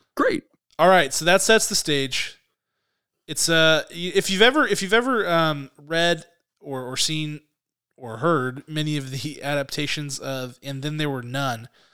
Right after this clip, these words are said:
Speaker 2: by Agatha Christie, i-, it's one of her most, it's, it might be her most famous one. This is a very similar premise of, like, a bunch of people get invited to a place and then there's a murder. That's essentially what this is.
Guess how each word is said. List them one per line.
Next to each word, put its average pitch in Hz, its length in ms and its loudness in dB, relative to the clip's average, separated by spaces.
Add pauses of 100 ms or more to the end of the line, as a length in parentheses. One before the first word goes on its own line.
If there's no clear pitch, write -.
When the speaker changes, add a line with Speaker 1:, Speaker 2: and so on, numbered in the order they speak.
(220)
Speaker 2:
by 135 140 -2
Agatha 135 420 -2
Christie, 113 640 -6 (640)
i-, 131 40 -8 (220)
it's 131 260 -4
one 139 180 -4
of 127 100 -8
her 127 80 -6
most, - 500 -2
it's, 151 240 -6
it 139 180 -2
might 147 220 0
be 190 140 -2
her 208 140 2
most 202 300 2
famous 208 360 -2
one. 196 320 -2
This 165 260 0
is 165 100 -2
a 160 60 -2
very 143 300 -2
similar 120 420 -4
premise - 540 -6
of, 131 240 -10
like, 117 280 -8 (600)
a 147 80 -4
bunch 151 280 2
of 151 140 -2
people 143 480 -2 (340)
get 143 140 0
invited 139 540 0
to 143 160 -2
a 123 40 -4
place - 600 -4 (280)
and 131 160 -8
then 117 120 -10
there's 113 200 -10
a 110 60 -8
murder. - 380 -16 (960)
That's 156 160 -2
essentially 113 540 -6
what - 200 -20
this - 180 -10
is. - 220 -12